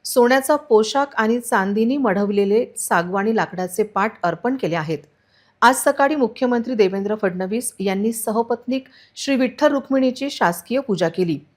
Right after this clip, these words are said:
त्यावेळी हा पोशाख घातला होता. या पोशाखाचे वर्णन भक्ताच्या समर्पण भावनेची साक्ष देते. श्री विठ्ठलासाठी लाल रंगाची वेल्वेट अंगी, गळ्याला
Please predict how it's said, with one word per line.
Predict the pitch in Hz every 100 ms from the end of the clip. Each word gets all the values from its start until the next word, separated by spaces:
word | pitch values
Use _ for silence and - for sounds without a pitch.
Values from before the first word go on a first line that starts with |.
| _ _ _
त्यावेळी | - 196 196 220
हा | 208
पोशाख | 226 170 170 240 254
घातला | 180 180 175
होता. | 165 160 143 _ _ _ _ _ _ _
या | 262
पोशाखाचे | 269 233 220 294 285 294 311
वर्णन | 269 226 220 262 277
भक्ताच्या | 208 - 226 220 262
समर्पण | 254 202 202 208 247 277
भावनेची | 226 196 202 202 202
साक्ष | 247 - - -
देते. | 208 165 156 131 _ _ _ _
श्री | - 208
विठ्ठलासाठी | 202 202 214 208 214 220 214 240
लाल | 190 202
रंगाची | 226 208 202 202 247
वेल्वेट | 196 170 185 226 -
अंगी, | 196 202 160 - _ _ _ -
गळ्याला | 185 220 233 277